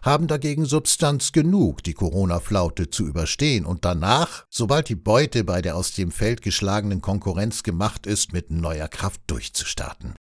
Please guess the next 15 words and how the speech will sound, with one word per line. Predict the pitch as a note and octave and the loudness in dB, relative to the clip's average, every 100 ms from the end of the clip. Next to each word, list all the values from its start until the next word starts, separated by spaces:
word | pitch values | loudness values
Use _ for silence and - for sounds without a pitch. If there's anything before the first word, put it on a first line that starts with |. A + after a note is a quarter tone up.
| _ _ _ - | _ _ _ 2
Weil | C#3+ D#3+ | 4 4
die | D3 | 2
Big | F2+ E2 E3 - | 0 0 0 0
Player | B2 A#2+ A#2 G#2+ | 2 4 4 4
aber | G#2 F#2+ | 4 2
vor | - G2 | 2 0
allem | G2 A#2+ | 2 0
auf | G2 F2+ | 0 -2
Spezialisierung, | - - A2+ - G2+ F2 E2 - C#3+ F3 G2 D2+ C2+ | -2 0 -2 0 0 0 -2 0 4 4 2 -2 -2
lukrative | D#2 A#2+ - F2 - C#3 G#2 D#2+ | -2 -2 -2 -6 -2 -2 -2 -2
O | D#2+ | -4
Ps | - C3+ D#3+ F2+ - | -2 0 0 -2 0
und | A#2 A#2 | -2 -2
Privatpatienten | - D#2+ G#2+ D#3 - F2 - G2 F2+ - F2 | -4 -2 -2 -2 0 0 0 -2 -2 -2 0
setzen, | G2 - C3+ C3+ | 0 0 -2 -2